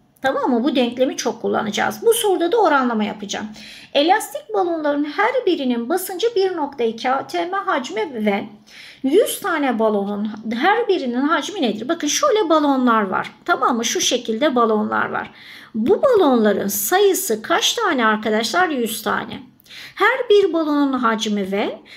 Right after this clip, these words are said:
her bir balonun, e, basıncı bir nokta iki A T M. Şu şekilde. Tamam mı arkadaşlar? Şimdi bakın dikkat edin. Başlangıçta,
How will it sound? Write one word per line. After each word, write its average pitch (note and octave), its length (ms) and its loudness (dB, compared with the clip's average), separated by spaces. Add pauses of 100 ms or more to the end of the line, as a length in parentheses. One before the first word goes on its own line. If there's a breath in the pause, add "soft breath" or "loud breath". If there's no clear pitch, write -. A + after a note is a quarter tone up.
her B4 400 2
bir D#4+ 280 4
balonun, C4+ 600 2 (220 loud breath)
e, A#3+ 280 0
basıncı F4+ 540 0
bir E4+ 240 4
nokta B3 280 -2
iki B3 320 0
A - 180 0
T - 240 -4
M. G#3 160 -8
Şu B3 180 -2
şekilde. - 540 -4 (140)
Tamam G#4+ 260 0
mı C4 60 2
arkadaşlar? G#3+ 520 -4
Şimdi G4+ 300 -2
bakın G4 260 -2
dikkat C#4+ 300 -2
edin. - 280 -2 (640 loud breath)
Başlangıçta, C#4+ 1000 -2